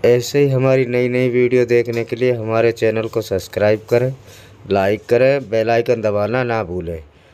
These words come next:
हम आपको ऐसे ही लेटेस्ट वीडियो लाते रहेंगे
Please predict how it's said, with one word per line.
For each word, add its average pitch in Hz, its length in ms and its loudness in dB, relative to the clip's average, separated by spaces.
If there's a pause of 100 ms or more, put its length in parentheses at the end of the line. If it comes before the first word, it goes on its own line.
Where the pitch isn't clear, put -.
(220)
हम 127 160 -2
आपको 120 460 0
ऐसे 113 360 0
ही 127 140 -4
लेटेस्ट 131 520 0
वीडियो 123 280 2
लाते 107 340 0
रहेंगे 87 520 -4